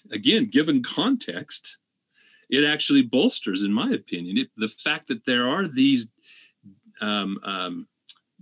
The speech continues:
global occurrences, but which have distinctive differences, which have, uh, really have a rational context within our, our growing understanding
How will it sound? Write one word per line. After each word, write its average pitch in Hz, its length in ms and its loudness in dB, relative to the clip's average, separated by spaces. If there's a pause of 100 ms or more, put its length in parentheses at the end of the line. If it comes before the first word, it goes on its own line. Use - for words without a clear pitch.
global 113 640 0 (760)
occurrences, - 920 -4 (380)
but 123 140 -2
which 127 220 4
have 131 340 -6
distinctive 160 960 0
differences, 110 960 -2
which - 300 -2
have, 127 260 -4 (640)
uh, - 80 -10
really 190 280 4
have 147 180 -4
a 117 100 2
rational 123 640 0
context 135 680 -6
within 120 340 0
our, 107 260 -4 (420)
our 101 240 -4
growing 117 540 2
understanding 117 720 -2